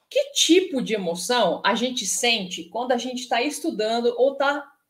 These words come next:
usando um idioma estrangeiro? No nosso caso aqui, inglês sempre, né, gente? Lembra que aqui, English class, né?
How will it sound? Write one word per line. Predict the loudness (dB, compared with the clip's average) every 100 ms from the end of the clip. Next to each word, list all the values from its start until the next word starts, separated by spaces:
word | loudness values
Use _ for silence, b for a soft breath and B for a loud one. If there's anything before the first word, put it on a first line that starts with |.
| -4
usando | -4 2 4 4 4 2
um | 0
idioma | 0 0 -2
estrangeiro? | -2 -4 -4 -2 -4 -6 -12 B B B -12
No | -2
nosso | 0 0
caso | 0 -2
aqui, | -4 -8
inglês | -2 0 0
sempre, | -2 -6 -4
né, | -4
gente? | -4 -8 -2
Lembra | 0 0
que | 0 2 2
aqui, | 2 -4 -2 -2 0
English | 0 2 4 2 2
class, | 6 6 4 -6 0
né? | 0 0